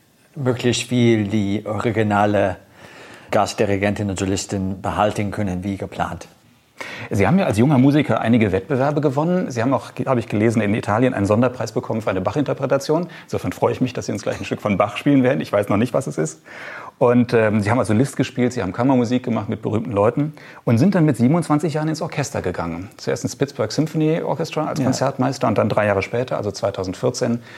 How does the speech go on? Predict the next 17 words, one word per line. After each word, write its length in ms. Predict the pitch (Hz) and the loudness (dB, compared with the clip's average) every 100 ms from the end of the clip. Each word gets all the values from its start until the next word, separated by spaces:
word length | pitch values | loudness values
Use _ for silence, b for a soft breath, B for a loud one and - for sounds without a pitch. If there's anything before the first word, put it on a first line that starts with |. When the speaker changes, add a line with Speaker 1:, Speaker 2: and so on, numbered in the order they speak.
| B B B | B B B
Speaker 2:
hier 240 | 113 120 | 0 0
in 140 | 117 110 | 0 2
die 160 | 107 | 2
Berliner 260 | 110 113 120 | 2 0 0
Philharmoniker. 640 | 131 120 113 92 - 95 - B | 0 2 2 0 -4 -8 -10 B
Sie 100 | - | 2
sind 100 | 113 | 4
so 100 | 143 | 4
ein 80 | 165 | 2
toller 260 | - 170 170 | 2 2 2
Geiger. 320 | 151 120 92 | 2 2 0
Warum 140 | 113 | 0
verschwinden 420 | 131 131 160 226 131 | -2 -2 -2 0 0
Sie 100 | 139 | 0
dann 140 | 147 | 0
im 100 | 139 | -2
Orchester? 380 | 139 139 - | -2 -8 -8